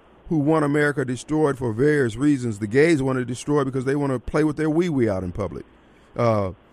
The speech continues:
you got the illegals who want to come over here and crap on this country and turn their country into where they came from.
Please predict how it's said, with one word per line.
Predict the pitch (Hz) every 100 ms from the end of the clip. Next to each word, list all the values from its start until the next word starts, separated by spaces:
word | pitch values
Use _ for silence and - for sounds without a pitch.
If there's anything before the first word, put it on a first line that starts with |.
| _ -
you | 123
got | 127 143 131
the | 135 120 -
illegals | 143 151 156 190 165
who | 147
want | 160
to | 156
come | 160
over | 147 147 143
here | 147 151 143 -
and | 127 110 - _
crap | - 180 170
on | 165 151
this | 180
country | - 156 143 156 -
and | 135 131
turn | 185 170 165
their | 180
country | 175 151 160
into | 147
where | 151 156
they | 151
came | 156 190 208 208
from. | 117 67